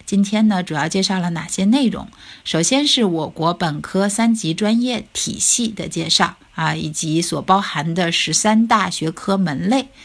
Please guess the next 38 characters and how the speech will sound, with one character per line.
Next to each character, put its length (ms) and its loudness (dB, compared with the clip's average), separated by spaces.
然 120 2
后 140 2
呢， 140 4
我 160 0
们 160 -4
又 160 2
介 200 0
绍 280 0
了 200 0
新 360 2
的 260 0
招 320 0
生 260 0
趋 240 -2
势， 280 -2
呃， 220 -4
大 240 -4
类 180 -2
招 220 0
生。 260 0
再 160 2
接 120 0
下 140 0
来 220 0
呢， 160 0
我 100 2
们 160 -4
又 140 2
分 340 0
别 200 0
为 180 -2
大 260 -6
家 300 0
去 220 -2
解 220 -6
析 280 0
了 260 0
经 420 2